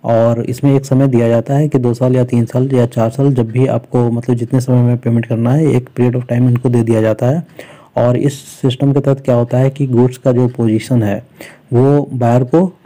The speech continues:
तुरंत मिल जाता है और ownership की copy जो होती है वो अ, मतलब कि एग्रीमेंट sign करने के समय ही उनको मिल जाती है, यानी कि first अगर down payment वो करते हैं उसी समय agreement की copy उनको मिल जाती है।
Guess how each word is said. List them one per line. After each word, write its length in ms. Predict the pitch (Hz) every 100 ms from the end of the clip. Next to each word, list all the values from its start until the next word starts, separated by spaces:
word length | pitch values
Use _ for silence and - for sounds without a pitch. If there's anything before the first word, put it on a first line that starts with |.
| _
तुरंत 280 | - 123 123
मिल 160 | 120 107
जाता 280 | 101 98 110
है 120 | 113
और 280 | - 123 123 123 117
ownership 400 | - 127 135 143
की 80 | 135
copy 340 | 131 123 113 143
जो 80 |
होती 260 | 120 107 120
है 120 | 135
वो 300 | 151 131 147 - - - _
अ, 260 | - 117 117
मतलब 440 | - 127 120 127 127
कि 120 | 131
एग्रीमेंट 720 | 127 127 123 120 120 139 139
sign 420 | - 123 - 120
करने 260 | 123 123 131
के 80 | 131
समय 240 | 127 117
ही 180 | 123 175
उनको 300 | 175 117 170
मिल 200 | 156 110
जाती 300 | 107 101 113
है, 80 | 110
यानी 260 | 120 123
कि 220 | 123 131 127 - - -
first 320 | 143 139 147
अगर 140 | 131
down 220 | 123 127
payment 240 | 123 127 135
वो 140 | 127
करते 320 | 123 113 -
हैं 80 | 120
उसी 260 | 117 117 147
समय 280 | 135 143 151
agreement 380 | 123 123 123
की 100 | 123 -
copy 240 | 117 113 160
उनको 300 | 151 120 170
मिल 220 | 143 110
जाती 300 | 104 - 113
है। 200 | 110